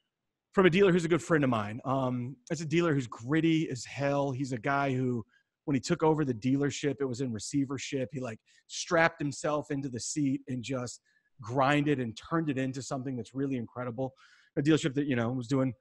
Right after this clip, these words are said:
four hundred used car sales a month. And, you know, he called me yesterday, um, because the, the state he's in has made some big changes, and those changes are impacting his business in the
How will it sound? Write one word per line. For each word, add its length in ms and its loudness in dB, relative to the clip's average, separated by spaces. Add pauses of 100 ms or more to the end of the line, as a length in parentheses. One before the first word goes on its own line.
(260)
four 480 4
hundred 520 -2
used 300 -2
car 220 -8
sales 320 -4
a 60 -4
month. 340 -4 (160)
And, 260 -2 (760)
you 80 4
know, 60 10
he 40 4
called 260 4
me 100 2
yesterday, 640 2
um, 420 0 (1600)
because 380 4
the, 100 6
the 140 2
state 300 4
he's 180 2
in 140 4
has 160 2
made 180 4
some 140 0
big 120 2
changes, 680 0
and 200 2
those 200 0
changes 680 0
are 280 0
impacting 520 -2
his 140 -6
business 400 -6
in 220 -6
the 200 -4